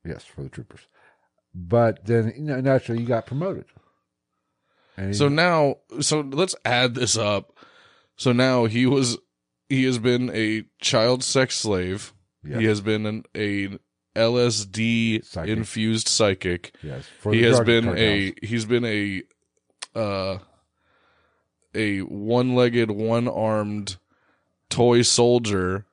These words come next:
Speaker 1: Yes.
Speaker 2: to fight and find giant spiders and giant beetles. And now he's a Nazi shipyard worker.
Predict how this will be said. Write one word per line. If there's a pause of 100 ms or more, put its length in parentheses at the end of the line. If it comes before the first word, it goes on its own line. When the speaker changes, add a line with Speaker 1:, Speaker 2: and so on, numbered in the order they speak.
(140)
Speaker 1:
Yes. (500)
Speaker 2:
to
fight (220)
and
find (100)
giant
spiders
and
giant
beetles. (840)
And
now (420)
he's (340)
a (2000)
Nazi (380)
shipyard
worker.